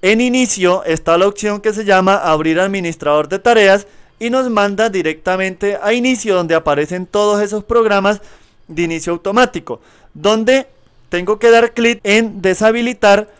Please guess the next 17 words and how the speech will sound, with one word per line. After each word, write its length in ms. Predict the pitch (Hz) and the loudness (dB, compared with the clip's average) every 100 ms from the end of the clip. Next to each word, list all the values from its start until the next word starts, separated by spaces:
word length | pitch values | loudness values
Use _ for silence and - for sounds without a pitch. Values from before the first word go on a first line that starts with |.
| _ _ _ _ | _ _ _ _
si 340 | - 240 240 | -2 -2 -2
no 260 | 165 165 175 | -6 -2 0
los 160 | 180 | 0
necesito. 680 | 180 190 202 240 269 147 117 - _ _ - | -4 -4 -4 -4 -4 -6 -8 -16 _ _ -20
Vuelvo 300 | 143 160 175 | -6 -4 -4
y 20 | |
repito 500 | 202 226 233 226 240 | 2 2 2 2 0
porque 280 | 220 180 165 | 2 -2 -4
todo 320 | 151 175 196 208 | -4 0 2 2
esto 280 | 208 226 | 0 0
hace 220 | 202 190 202 | 0 0 -4
que 80 | |
el 100 | 208 | -6
computador 640 | 185 160 165 160 143 151 147 | -6 -10 -12 -2 0 0 0
sea 240 | 185 180 | -2 0
más 180 | 175 170 | 0 2
lento. 440 | 175 139 107 - | 2 0 -4 -20